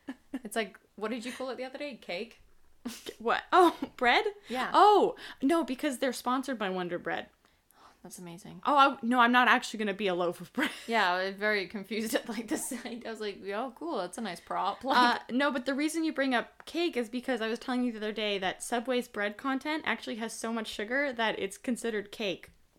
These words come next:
Speaker 2: not bread. Too much
Speaker 1: This
Speaker 2: sugar.
Speaker 1: is not just a mo-, makeup podcast.
Speaker 2: And that's why it's so delicious.
Speaker 1: This is a lifestyle podcast.
Speaker 2: Yes. <laughs> Move over, Gwyneth Paltrow.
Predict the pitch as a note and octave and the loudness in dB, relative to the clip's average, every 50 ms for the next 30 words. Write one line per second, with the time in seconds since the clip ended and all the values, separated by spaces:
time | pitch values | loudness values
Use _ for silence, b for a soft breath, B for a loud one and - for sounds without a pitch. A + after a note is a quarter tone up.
0 | - - G#3 F#3+ F3 - - F#3+ D#3+ D#3+ - - _ _ _ _ _ - - B3 | -8 -4 -2 -2 -2 -2 -2 -2 -2 -4 -6 -10 _ _ _ _ _ -8 -4 -2
1 | A3 G#3+ - - - G3+ - - - F3+ - - G3+ G3+ F#3+ - F#3 E3+ E3 - | -2 -2 -2 -4 -4 -4 -4 -6 -8 -8 -8 -6 -6 -6 -6 -6 -8 -10 -10 -10
2 | - - E3 - - - - - - - _ - G3 E3+ - - - - - - | -12 -12 -12 -12 -14 -14 -16 -16 -16 -18 _ -12 -12 -12 -12 -12 -16 -18 -16 -16
3 | - G3 - - - - - - - - _ - G3 F#3 F3 E3+ - - - A#3+ | -16 -16 -12 -12 -12 -12 -12 -16 -18 -18 _ -8 -6 -6 -6 -6 -6 -6 -6 -6
4 | - - - - - - G#3+ G3+ G3+ G3 - - G#3+ - - - - - - - | -8 -8 -8 -8 -8 -8 -8 -8 -8 -10 -10 -10 -10 -10 -12 -12 -12 -14 -14 -14
5 | - G#3 - - F#3+ F#3+ F3+ - - F#3+ G#3+ - - G#3+ - A#3+ - - - - | -16 -16 -16 -14 -10 -10 -8 -6 -6 -8 -8 -10 -12 -12 -12 -12 -14 -18 -18 -18
6 | - - - _ _ - - - A#3 - - - - - - - - _ _ _ | -18 -20 -20 _ _ -20 -20 -18 -16 -12 -12 -12 -12 -14 -18 -20 -20 _ _ _
7 | _ _ _ _ _ _ _ _ - G#3+ A3 G#3 A3 G#3+ A#3 G#3+ A3 G#3+ A3+ - | _ _ _ _ _ _ _ _ -10 -8 -6 -6 -4 -6 -6 -8 -8 -8 -8 -8
8 | E3 E3 - F3+ D#3+ C3+ - - - - - - - - - - - A3+ A3 | -8 -8 -8 -10 -10 -10 -12 -12 -12 -12 -12 -12 -10 -10 -10 -10 -10 -10 -10